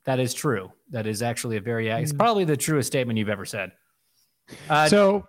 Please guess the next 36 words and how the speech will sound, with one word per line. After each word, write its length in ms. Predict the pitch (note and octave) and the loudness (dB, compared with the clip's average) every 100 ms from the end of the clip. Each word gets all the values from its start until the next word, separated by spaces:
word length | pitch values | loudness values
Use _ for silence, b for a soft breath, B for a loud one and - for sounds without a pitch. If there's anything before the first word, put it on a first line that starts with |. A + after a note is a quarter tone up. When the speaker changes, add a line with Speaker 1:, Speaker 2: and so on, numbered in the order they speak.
| _ - | _ -4
Speaker 2:
you, 140 | G#3+ | -2
you 260 | A3+ G#3 G3 | -2 0 2
left 220 | A3 - | 2 2
Florida. 420 | F3 D#3+ D3+ C#3 - _ _ _ _ - _ - | 2 2 2 0 -6 _ _ _ _ -20 _ -4
I 100 | D#3+ | -2
left 220 | D3+ - | -2 -2
Florida. 360 | C#3+ C3+ C3 A#2 B2 D3 _ _ - | -4 -4 -4 -8 -14 -20 _ _ -14
We 100 | B2 | -8
reconvened 560 | C#3 D3 D3 C3 C3 | -8 -6 -4 -4 -4
in 160 | A#2+ A#2+ | -4 -6
Indianapolis. 920 | A2+ A2+ G#2+ G2 F#2+ G2 F#2+ _ _ _ _ _ _ _ _ _ _ | -6 -6 -8 -10 -12 -16 -16 _ _ _ _ _ _ _ _ _ _
We 60 | C3+ | -12
have 120 | C#3+ | -10
our 100 | C3+ | -10
drivers 500 | B2+ C3+ C3+ C3 A#2 | -4 -2 -2 -6 -8
meeting 340 | B2 A#2+ A#2 | -8 -6 -8
today, 480 | - A#2 G#2+ G#2+ G#2 | -10 -8 -6 -6 -8
which 180 | - - | -12 -10
is 80 | G#2+ | 0
very, 320 | A#2 A#2+ A#2 | 4 6 4
it's 460 | A2 - - - - | 2 -6 -20 -20 2
a 40 | |
very 160 | G3+ G3+ | 4 6
nice 200 | E3 - | 6 4
thing 140 | D3 | 2
the 80 | B2 | 2
series 320 | - B2+ A#2 | 0 0 0
does 440 | G#2 G2+ G2+ - _ | -4 -6 -6 -12 _
to 240 | A#2 G#2+ G#2+ | -12 -12 -12
bring 140 | C3 B2 | -12 -10
us 100 | B2+ | -8
all 100 | A#2+ | -8
together, 480 | A2 A2 A2 G#2+ - | -6 -4 -4 -8 -8
talk 160 | - A#2 | -6 -4
about 260 | A2 A2+ A2 | -2 -4 -4
changes, 500 | A#2+ A2+ A2 G2+ | -4 -4 -6 -8